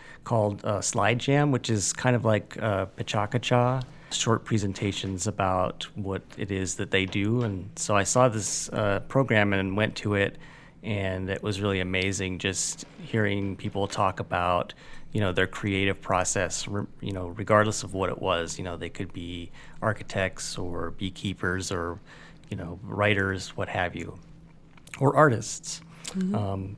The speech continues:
Speaker 1: and it made me, you know, wanna stay in Akron and made me wanna explore Akron more. And it really, you know,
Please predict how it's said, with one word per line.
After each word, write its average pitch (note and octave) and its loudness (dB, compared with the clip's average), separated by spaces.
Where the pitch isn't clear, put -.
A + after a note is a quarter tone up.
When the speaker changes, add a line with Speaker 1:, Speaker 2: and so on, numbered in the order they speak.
Speaker 1:
and A2 4
it A#2+ 4
made A#2+ 4
me, A#2 4
you A2+ -4
know, G2 -2
wanna G2+ 0
stay G2+ 2
in A2 4
Akron A2+ 4
and F2 -6
made G2 -4
me G2+ 0
wanna G2+ 0
explore G#2 0
Akron G#2 2
more. A2 2
And G#2 2
it A2+ -4
really, A#2 4
you A#2+ -2
know, F#2+ -2